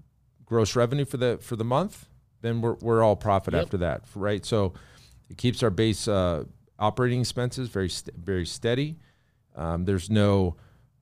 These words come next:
Speaker 1: per head percentage of total collected. There's none of this. They get a, an hourly rate from the time they, it's like a punch in, punch out.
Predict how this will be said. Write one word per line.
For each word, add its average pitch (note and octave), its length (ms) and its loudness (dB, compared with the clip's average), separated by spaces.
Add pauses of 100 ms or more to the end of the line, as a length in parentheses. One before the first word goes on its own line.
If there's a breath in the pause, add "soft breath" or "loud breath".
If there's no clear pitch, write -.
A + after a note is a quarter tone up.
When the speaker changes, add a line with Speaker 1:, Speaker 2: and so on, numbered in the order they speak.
(320)
Speaker 1:
per A#2+ 240 4
head G#2+ 520 2
percentage A#2 640 0
of G2+ 140 0
total G#2+ 460 2
collected. G#2 720 2
There's F#2+ 200 0
none A2 160 4
of G2+ 80 2
this. F#2 200 0
They A2+ 160 0
get A2 260 0
a, G2 220 -2
an F2+ 240 -4
hourly C3 420 4
rate A2 300 2
from F#2+ 140 -4
the F2+ 80 -2
time G#2 260 -2
they, F#2 80 0
it's F#2+ 260 -4
like E3 140 -4
a A2 80 -2
punch A#2 360 -2
in, A2 140 0
punch F#2+ 300 -4
out. D#2 200 -6